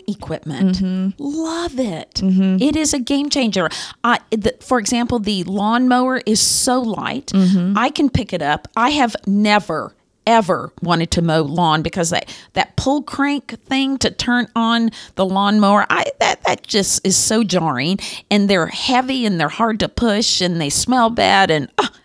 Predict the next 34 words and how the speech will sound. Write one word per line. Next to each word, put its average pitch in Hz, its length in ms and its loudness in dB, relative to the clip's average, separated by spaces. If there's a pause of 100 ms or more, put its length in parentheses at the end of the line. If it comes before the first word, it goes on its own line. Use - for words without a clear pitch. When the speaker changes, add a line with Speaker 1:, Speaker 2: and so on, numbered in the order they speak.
(120)
Speaker 1:
who 381 120 4
wanted 247 320 2
to 185 160 0 (260)
mow 190 220 4
Speaker 2:
<laughs> - 0 -
Speaker 1:
lawn? 160 320 2
Now 285 600 2 (440)
I 233 140 2
can, - 240 -6
I 196 80 0
just 185 300 -4 (180)
push - 220 2
a 330 60 0
button 277 440 -2 (280)
and 160 200 -2 (140)
off 330 240 -4
it 311 180 -4
goes, 214 560 0
off 233 200 -2
the, 185 260 2 (400)
the, 185 420 -2 (200)
uh, 196 80 -2
lawnmower 220 560 2
and 202 100 0
I 190 200 0
go, 180 500 0 (100)
and 214 160 4
it's - 400 -4
light. 311 500 -2
It - 120 -14
doesn't - 340 -6
smell. 320 600 -4
It's - 180 -4
so 151 240 -4